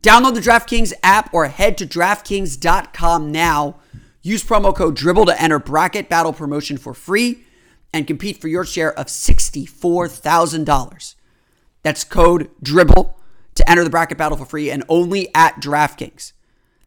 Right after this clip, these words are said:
The game inside the game.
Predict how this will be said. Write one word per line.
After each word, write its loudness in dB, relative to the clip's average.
The 0
game 0
inside -6
the -10
game. -18